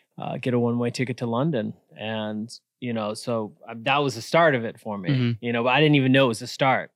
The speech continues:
Speaker 1: I just thought that I was gonna pack my bag, sell my shit, and can I cuss? Yeah.
Speaker 2: Yes, yes.
Speaker 1: This is a, <laughs> this is not public radio.
Speaker 2: No.
Speaker 1: Um, and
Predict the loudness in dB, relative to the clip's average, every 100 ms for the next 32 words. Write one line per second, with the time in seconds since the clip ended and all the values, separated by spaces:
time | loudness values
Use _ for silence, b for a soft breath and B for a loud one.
0 | -4 -2 -2 -6 -12 -6 -6 -4 -6 -4
1 | -6 -6 -4 -4 -2 0 2 2 2 2
2 | 2 2 0 -4 -2 0 -2 -2 -2 -2
3 | -2 -4 -2 -2 -4 -2 -2 0 -2 -2
4 | -6 -8 -4 -4 -4 -12 -16 -14 -12 -8
5 | -8 2 4 6 6 6 4 2 4 2
6 | 2 0 0 0 -2 2 2 2 B -2
7 | 2 4 4 2 0 -6 b b b _
8 | 2 4 6 4 4 0 -4